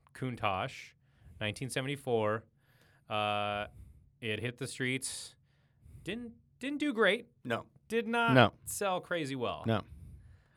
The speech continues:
Speaker 1: And the whole company was kind of basically going down.
Speaker 2: Was not U S street legal was part of the problem.
Speaker 1: Nope.
Speaker 2: Everybody said, "I want one." And the U S said, "Mm,
Speaker 1: No
Speaker 2: sorry,
Speaker 1: dice.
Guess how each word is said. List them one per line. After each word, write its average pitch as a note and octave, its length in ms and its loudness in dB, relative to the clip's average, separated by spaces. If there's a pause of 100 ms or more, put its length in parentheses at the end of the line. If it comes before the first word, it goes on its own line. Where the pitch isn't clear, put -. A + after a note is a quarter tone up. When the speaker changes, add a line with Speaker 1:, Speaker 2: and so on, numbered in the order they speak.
(140)
Speaker 1:
And A#2+ 460 -2 (400)
the B2 220 -2
whole C3 160 0
company B2+ 320 -2
was G#2+ 160 -4
kind A2 180 0
of G#2 60 -4 (200)
basically G#2+ 320 -4
going F#2+ 280 -6
down. E2 140 -12 (200)
Speaker 2:
Was A2+ 180 0
not B2+ 300 2
U A#2+ 240 6
S G#2 140 8
street - 260 4
legal E2+ 380 -2
was G2 120 -6
part G2 140 0
of E2+ 60 0
the D#2+ 60 -6
problem. D2+ 360 -6
Speaker 1:
Nope. B2 340 -2 (160)
Speaker 2:
Everybody A2+ 320 4
said, G#2 160 2
"I G2 60 6
want A2 240 4
one." F#2 220 -2 (280)
And F#2 200 -2
the F#2+ 40 0
U G2 140 4
S F#2 120 4
said, F2+ 340 0
"Mm, A2+ 720 -2
Speaker 1:
No A2+ 100 -4
Speaker 2:
sorry, G2+ 240 8
Speaker 1:
dice. F#2 160 -10